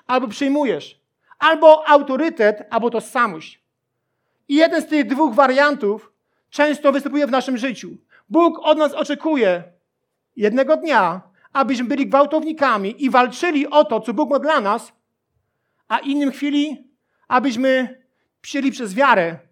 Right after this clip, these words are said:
to, co On ma dla nas i żyli w odpocznieniu. Mówili: „Jezu, dziękuję Ci za to, co mi dajesz. Przyjmuję to.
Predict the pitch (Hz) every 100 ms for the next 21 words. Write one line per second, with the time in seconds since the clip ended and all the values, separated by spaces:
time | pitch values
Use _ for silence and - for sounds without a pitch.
0 | _ _ _ 262 262 262 226 254 208 214
1 | 214 247 - _ _ _ _ _ _ _
2 | _ _ _ 262 214 247 240 240 226 233
3 | 247 180 143 _ _ _ _ _ _ _
4 | _ _ _ 220 220 226 240 247 269 277
5 | - _ _ _ _ _ _ 185 240 247
6 | 294 247 214 220 233 226 - 233 285 220
7 | - - _ _ _ _ _ _ _ _
8 | _ - 277 302 269 180 143